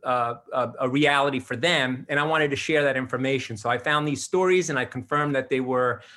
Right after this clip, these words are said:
uh, true, uh, and then included those stories in my book. So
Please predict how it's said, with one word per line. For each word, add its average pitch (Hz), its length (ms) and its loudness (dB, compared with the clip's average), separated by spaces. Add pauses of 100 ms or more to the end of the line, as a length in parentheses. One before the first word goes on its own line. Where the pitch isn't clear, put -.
(140)
uh, 113 140 -4
true, 214 480 2 (240)
uh, 131 180 2
and 147 160 2
then 147 80 2
included 143 420 0
those 127 200 -2
stories 127 320 -2
in 127 80 -2
my 117 160 -2
book. 117 320 -2
So 127 260 -2